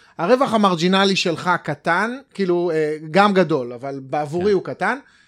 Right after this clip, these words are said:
Speaker 1: וזהו, סגרנו את הדיון, אתה לא תלך לראות בשדות זרים, אתה לא תלך לחפש,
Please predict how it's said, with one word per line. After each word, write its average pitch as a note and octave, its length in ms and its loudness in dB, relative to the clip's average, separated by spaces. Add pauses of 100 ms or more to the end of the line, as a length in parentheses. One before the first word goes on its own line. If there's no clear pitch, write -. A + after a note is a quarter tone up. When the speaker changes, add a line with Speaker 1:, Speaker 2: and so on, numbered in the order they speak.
(260)
Speaker 1:
וזהו, A3 360 4
סגרנו A3+ 380 0
את B3+ 60 -8
הדיון, B3+ 400 -6
אתה F#3 120 -2
לא A3 120 8
תלך C4 320 4
לראות A#3 380 4
בשדות G#3 680 -2
זרים, G3+ 240 0
אתה G3 100 0
לא G3+ 160 2
תלך A3 260 0
לחפש, G#3+ 420 -8